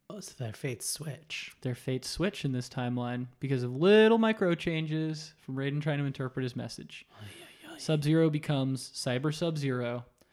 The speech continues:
Speaker 2: and Smoke witnesses it all, and he's not able to stop it before it happens.
Speaker 1: Oh, no.
Speaker 2: Yeah. And so, for a long time, Smoke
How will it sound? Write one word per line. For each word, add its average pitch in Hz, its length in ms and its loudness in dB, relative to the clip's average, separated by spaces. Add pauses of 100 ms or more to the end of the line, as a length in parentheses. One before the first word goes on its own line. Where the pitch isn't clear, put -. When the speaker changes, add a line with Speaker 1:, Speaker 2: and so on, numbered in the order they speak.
(280)
Speaker 2:
and 127 220 -2
Smoke 139 360 2
witnesses 139 420 0
it 143 80 0
all, 139 520 0
and 131 140 -4
he's 123 160 -4
not 127 240 0
able 123 240 -2
to 120 80 -6
stop 120 320 -6
it 113 100 -6
before 127 240 -10
it 117 60 -12
happens. - 540 -14
Speaker 1:
Oh, - 100 -20
no. 185 340 -6 (440)
Speaker 2:
Yeah. 127 160 -6 (840)
And 156 240 4
so, 165 520 6 (580)
for 180 160 6
a 175 60 10
long 226 240 8
time, 151 640 0
Smoke 165 560 2